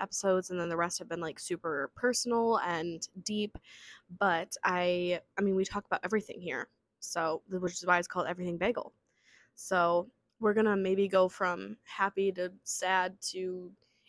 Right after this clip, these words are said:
informative. You, you never know with this episode or with this podcast, okay?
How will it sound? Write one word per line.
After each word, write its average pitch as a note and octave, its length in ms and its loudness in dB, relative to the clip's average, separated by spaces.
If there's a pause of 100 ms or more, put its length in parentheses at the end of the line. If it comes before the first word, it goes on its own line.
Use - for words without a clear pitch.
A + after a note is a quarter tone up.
informative. G3 840 0
You, G#3 180 -4 (160)
you G#3 80 0
never G#3+ 240 6
know G3 420 4
with F#3 140 -4
this - 160 -12
episode D#3 560 -2
or G3+ 80 4
with G3 160 0
this F#3 140 -8
podcast, - 640 -2
okay? F3 320 -2